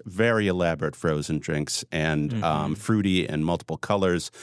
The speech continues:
Speaker 1: And, um, I think there were, like, one hundred or two hundred.
Speaker 2: Yeah, I remember. It was a
Speaker 1: Um,
Speaker 2: big menu.
Speaker 1: he
Speaker 2: Yeah.
Speaker 1: even had a, a, a cocktail book, a self-published cocktail book. He gave me a copy.
Speaker 2: <laughs> Oh,
Speaker 1: And I was,
Speaker 2: wonderful.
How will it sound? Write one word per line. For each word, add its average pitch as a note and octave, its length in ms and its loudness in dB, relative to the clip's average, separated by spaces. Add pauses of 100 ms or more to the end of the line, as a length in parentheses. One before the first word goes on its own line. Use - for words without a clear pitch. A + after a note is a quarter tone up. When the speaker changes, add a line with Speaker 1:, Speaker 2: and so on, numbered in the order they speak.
(260)
Speaker 1:
And, D#2+ 480 0
um, D2 160 0
I D#2+ 40 2
think - 220 0
there D#2 140 0
were, D2 80 -4
like, C#2+ 240 -2
one F#2+ 260 0
hundred E2+ 580 0
or - 240 -8
two G#2 260 0
hundred. D#2+ 580 0
Speaker 2:
Yeah, B2 140 2
I A2+ 40 2
remember. G#2+ 300 2
It F2 60 2
was E2+ 120 2
a - 60 2
Speaker 1:
Um, E2+ 60 0
Speaker 2:
big A#2 200 0
menu. G#2+ 400 0
Speaker 1:
he A2+ 140 0
Speaker 2:
Yeah. A#2 60 4
Speaker 1:
even A2 160 2
had G#2 180 4
a, E2 280 2
a, D#2+ 220 2
a E2 80 -4
cocktail F2 400 -2
book, C#2 240 -6
a C#2 60 -6
self-published D2 680 -2
cocktail D2+ 440 -2
book. F2 180 0
He F2+ 60 -2
gave E2+ 300 -2
me D#2+ 100 0
a D2 80 -2
copy. E2 420 -2
Speaker 2:
<laughs> - 20 -2
Oh, - 80 0
Speaker 1:
And F2+ 80 -2
I - 20 0
was, - 0 -
Speaker 2:
wonderful. A2+ 320 -4